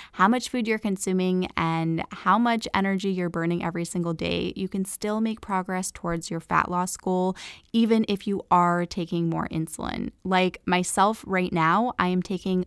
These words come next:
twice the amount of basal that I usually take, and I'm not exactly working out less, but my workouts have definitely changed because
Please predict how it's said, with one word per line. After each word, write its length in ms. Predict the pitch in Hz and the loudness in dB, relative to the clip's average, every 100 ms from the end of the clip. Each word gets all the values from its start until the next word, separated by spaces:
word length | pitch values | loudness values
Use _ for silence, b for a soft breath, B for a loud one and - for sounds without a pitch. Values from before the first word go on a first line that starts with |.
| - | -4
twice 520 | - 208 208 240 - - | -6 0 2 0 -4 -6
the 160 | 214 | -2
amount 220 | 196 190 | 2 2
of 140 | 185 - | 0 -2
basal 600 | 165 170 - 190 190 202 B B - | -2 -2 -2 -2 -2 -4 B B -2
that 120 | 180 | 2
I 80 | 175 | 4
usually 600 | 170 175 226 226 226 214 | 4 4 4 4 4 4
take, 500 | 220 180 202 240 - B B B | 2 2 2 0 -4 B B B
and 500 | 190 190 190 190 185 - | 6 8 8 6 4 4
I'm 500 | 185 185 190 190 185 - - 175 - | 4 6 4 4 2 0 -10 -16 0
not 400 | 202 208 247 - | 4 8 6 6
exactly 580 | 240 214 214 208 226 214 | 0 4 4 4 2 0
working 380 | 196 190 208 196 | 0 -2 0 0
out 200 | 185 - | 0 0
less, 360 | 175 190 214 | 2 2 0
but 140 | - 180 | -6 -2
my 160 | 180 | 0
workouts 440 | 175 175 - 180 - | 0 -2 -2 -4 -2
have 160 | 180 | -6
definitely 600 | 170 175 - 170 - 170 165 | -2 -6 -4 -6 -2 -4 -4
changed 720 | - 202 208 208 196 185 170 | -4 -2 2 2 2 -2 -6
because 580 | 170 - 202 180 180 | -8 -4 0 2 2